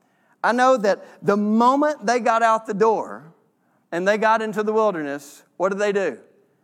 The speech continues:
Immediately they make a calf and they start worshiping this calf and saying, "This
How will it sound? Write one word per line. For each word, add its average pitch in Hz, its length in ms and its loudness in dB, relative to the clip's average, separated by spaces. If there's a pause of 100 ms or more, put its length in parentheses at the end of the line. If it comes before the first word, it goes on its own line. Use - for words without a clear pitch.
(420)
Immediately 302 640 -2
they 254 100 0
make 262 220 -4
a 277 80 -16
calf 302 440 -4
and 277 120 -2
they 262 100 2
start 285 300 2
worshiping 285 500 -2
this 277 160 -4
calf 320 440 -4 (200)
and 233 140 -4
saying, 233 280 -4 (260)
"This 285 640 0